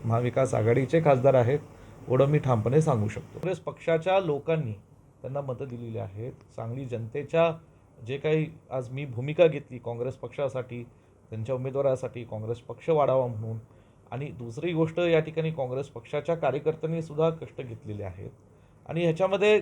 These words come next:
कष्ट घेतलेत म्हणजे आज नैसर्गिक जनतेचा तो एक वातावरण उठाव झाला होता, हे मला सांगायचं की जनतेतनं उठाव मोठ्या प्रमाणात झाला होता आणि त्या जनतेच्या उठावाला दुजोरा हा काँग्रेस पक्षाच्या कार्यकर्त्यांकडनं मिळाला. आणि म्हणून या ठिकाणी आज,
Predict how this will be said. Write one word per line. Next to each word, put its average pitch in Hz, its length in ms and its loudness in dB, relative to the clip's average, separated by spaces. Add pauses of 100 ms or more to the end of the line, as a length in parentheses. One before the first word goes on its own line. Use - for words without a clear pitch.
(160)
कष्ट 170 200 -6
घेतलेत 190 360 -4
म्हणजे 190 340 0 (120)
आज 175 180 2 (120)
नैसर्गिक 170 680 -2
जनतेचा 175 480 4
तो 226 180 4
एक 208 160 2
वातावरण 160 320 4
उठाव 147 280 4
झाला 123 240 -4
होता, 95 200 -8 (580)
हे 160 80 0
मला 170 200 4
सांगायचं 139 420 -4
की 147 100 -10 (100)
जनतेतनं 208 540 4
उठाव 175 300 4
मोठ्या 151 280 -2
प्रमाणात 127 360 -4 (100)
झाला 98 180 -10
होता 92 200 -14 (580)
आणि 139 120 -8
त्या 180 80 2
जनतेच्या 175 640 4 (100)
उठावाला 170 480 6
दुजोरा 196 400 4
हा 180 140 4
काँग्रेस 160 380 0
पक्षाच्या 156 380 -6
कार्यकर्त्यांकडनं 127 1400 -6
मिळाला. 120 320 0
आणि 160 160 0
म्हणून 170 260 -2
या 185 60 0
ठिकाणी 180 320 -4
आज, 180 180 4